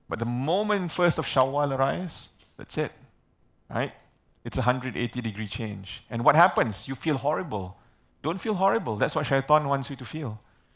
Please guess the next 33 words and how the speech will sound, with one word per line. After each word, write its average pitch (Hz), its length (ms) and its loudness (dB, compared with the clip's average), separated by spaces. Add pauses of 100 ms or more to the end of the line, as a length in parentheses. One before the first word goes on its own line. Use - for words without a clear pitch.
(140)
Shaitan 175 440 6
wants 160 180 0
you 156 180 2 (220)
to 147 80 -2
feel 175 380 -2
like 156 120 6
you're 139 140 0
a 131 60 4
hypocrite. - 720 -4 (600)
"See, 214 300 -2 (260)
I'm 185 140 8
a 202 60 2
good 175 160 8
Muslim 180 560 2 (280)
for 151 140 2
thirty 170 300 2
days, 165 260 2
and 143 100 2
then 143 120 4
the 139 80 2
next 151 500 0 (220)
eleven 131 340 4
months, 131 540 0 (760)
I'm 123 140 0
just 123 160 0
an 117 100 -2
average 113 640 0
Muslim 107 540 -10 (540)
who 123 60 -2
sometimes 131 840 0
reads 120 180 -4
the 107 120 -8
Quran." 95 340 -8